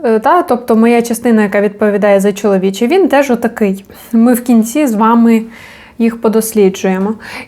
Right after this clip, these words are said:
І у мене є уже, як від природи, від спілкування з іншими жінками, моя аніма,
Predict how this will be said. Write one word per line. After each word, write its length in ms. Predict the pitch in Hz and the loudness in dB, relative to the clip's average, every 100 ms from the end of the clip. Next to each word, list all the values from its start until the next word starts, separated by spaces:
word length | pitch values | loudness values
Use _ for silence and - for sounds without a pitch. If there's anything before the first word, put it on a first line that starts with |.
| - | 0
І 300 | 254 277 285 | 2 4 2
у 120 | 269 | 2
мене 440 | 269 359 427 403 | 2 4 2 2
є 280 | 330 269 339 | 2 2 2
уже, 360 | 262 233 247 294 | 2 2 2 2
як 240 | 226 - | 0 -2
від 160 | 247 - | -4 -2
природи, 680 | 220 196 214 349 359 294 | 0 2 2 2 2 0
від 120 | 233 233 | 0 -2
спілкування 520 | - 220 220 220 208 | -4 -2 0 0 2
з 80 | 202 | 0
іншими 340 | 208 - 202 | 0 -2 -2
жінками, 440 | 196 208 262 349 | 0 0 2 2
моя 300 | 277 262 269 262 | 4 4 2 2
аніма, 640 | 247 226 214 202 202 226 | 2 2 2 0 -2 -4